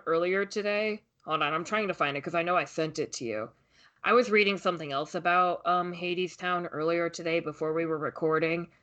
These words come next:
and, oh, someone described it as an anti-capitalist parable, <laughs> which isn't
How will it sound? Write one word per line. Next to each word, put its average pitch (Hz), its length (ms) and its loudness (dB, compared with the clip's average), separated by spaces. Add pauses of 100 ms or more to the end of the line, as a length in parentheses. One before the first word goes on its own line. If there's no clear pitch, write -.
(360)
and, 190 260 4
oh, 165 380 6 (200)
someone 240 680 2
described 196 760 2
it 196 300 -2
as 165 460 0 (340)
an 175 240 -4
anti-capitalist 190 1500 0
parable, 160 680 2
<laughs> - 1000 -8
which 320 260 0 (280)
isn't 349 420 2